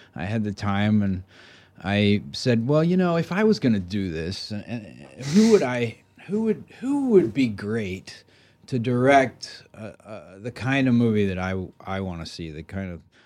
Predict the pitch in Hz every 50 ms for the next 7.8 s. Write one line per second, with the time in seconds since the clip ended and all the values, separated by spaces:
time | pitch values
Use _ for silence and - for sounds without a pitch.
0 | _ _ _ - 87 104 107 110 120 127 127 123 113 110 107 107 101 98 98 95
1 | - 92 - - 95 90 85 - - 90 90 87 80 _ _ _ _ - - 92
2 | 90 87 85 - - 92 82 71 - - 92 82 - - 90 90 90 82 80 69
3 | 65 69 - - - 80 76 69 69 67 65 69 73 - - - - - - -
4 | - - _ - 107 110 139 156 156 135 127 127 117 110 104 101 101 101 98 95
5 | 92 90 85 85 80 - - - 92 90 85 82 78 71 76 78 78 76 71 67
6 | 65 - - - - 82 78 82 80 80 80 78 - - 87 80 73 71 76 69
7 | 82 90 90 85 80 73 80 - - - 92 87 85 85 82 80